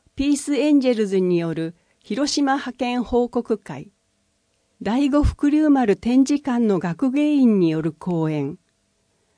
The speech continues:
核なき未来に向かって。第五福竜丸を知っていますか？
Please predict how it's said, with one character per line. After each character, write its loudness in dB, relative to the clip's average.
核 -4
な 0
き -6
未 0
来 0
に 0
向 -4
か -10
っ -12
て。 -12
第 -2
五 0
福 -4
竜 0
丸 0
を -4
知 -10
っ -16
て -2
い -2
ま -2
す -14
か？ -12